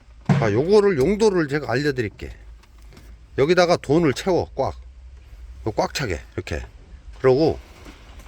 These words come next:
딱 닫어. 그러고 닫어. 뚜껑을 이게 딱 넣잖아? 그러면 이게 함인 줄 알지? 저 밑에 금고가 있는 줄 모르잖아요. 그럼 요거를 파는 거예요, 이렇게. 한 세트로.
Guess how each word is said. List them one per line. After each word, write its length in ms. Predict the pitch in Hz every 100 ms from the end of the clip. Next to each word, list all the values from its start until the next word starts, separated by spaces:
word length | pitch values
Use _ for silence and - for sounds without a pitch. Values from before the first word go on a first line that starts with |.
| -
딱 100 | 156
닫어. 400 | - - 107 78 - - - - - - - - -
그러고 140 | 123 117
닫어. 320 | - 104 90 - - - - - - - - - - - - - - -
뚜껑을 480 | - 196 202 175 123 98 -
이게 160 | 117 135 - - - - - - - - - - - - - - - - - -
딱 180 | - - - -
넣잖아? 420 | 156 - 147 208 - -
그러면 240 | 156 135
이게 160 | 123 135
함인 360 | - 254 247 180
줄 120 | 156
알지? 360 | 135 156 127 - - - - - - - - - - -
저 120 | 147
밑에 240 | 135 156
금고가 440 | 135 156 196 196 170
있는 220 | 165 165
줄 100 | 123
모르잖아요. 500 | 120 156 135 101 80 69 - - - - - - - -
그럼 160 | - 120
요거를 260 | 139 175 135
파는 300 | - 262 214
거예요, 160 | 113
이렇게. 340 | 90 - 71 58 - - - -
한 160 | - 180
세트로. 460 | - 240 - 98